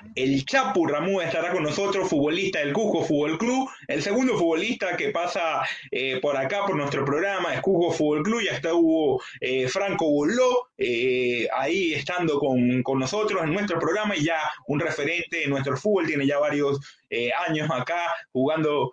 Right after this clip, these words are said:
eh, con el conjunto de Cusco Fútbol Club ante Real Garcilaso, también pasó en el dos mil dieciséis por el cuadro Sporting Cristal, salió campeón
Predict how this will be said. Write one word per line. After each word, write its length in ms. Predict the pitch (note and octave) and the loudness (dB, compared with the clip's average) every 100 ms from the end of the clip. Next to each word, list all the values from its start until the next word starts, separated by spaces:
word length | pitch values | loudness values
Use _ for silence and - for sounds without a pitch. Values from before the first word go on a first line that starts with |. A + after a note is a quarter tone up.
| - | -6
eh, 360 | - A#2 A#2 A#2 | -4 -2 0 0
con 200 | B2 A#2+ | 0 0
el 140 | A#2+ A2+ | 0 0
conjunto 640 | A#2+ A#2+ C#3 E3+ D3 C#3 B2+ | 0 0 0 0 0 0 0
de 120 | B2+ | 2
Cusco 300 | E3+ E3+ C#3 | 0 0 0
Fútbol 240 | C3 C3 | 2 2
Club 220 | C3 G#3+ E3+ | 2 0 0
ante 160 | C3+ C3+ | -2 -2
Real 240 | B2+ C#3 D3+ | -2 0 0
Garcilaso, 720 | C3+ C#3 F#3+ A3 G3+ G#3 G#3 - | -2 -2 0 0 -2 -2 -2 -6
también 360 | - B2+ D3+ D3 | -4 -2 0 -2
pasó 280 | C3+ C3+ E3 | -2 -2 -2
en 60 | |
el 100 | D3 | 0
dos 100 | C3 C3+ | 2 2
mil 120 | C#3+ | 0
dieciséis 640 | D3 D3 - E3+ D3 C#3 - - | -2 -2 -2 -2 0 -2 -6 -4
por 160 | C3 C3+ | -2 0
el 120 | B2+ | 0
cuadro 240 | E3 D#3+ | 2 0
Sporting 320 | C#3 - E3+ C#3 | 0 -2 -2 -2
Cristal, 400 | C3+ E3+ A3 G#3 | 0 0 0 2
salió 320 | F3 G#3+ B3 | 0 2 2
campeón 460 | A3 A3+ A#3 B3 | 0 0 2 2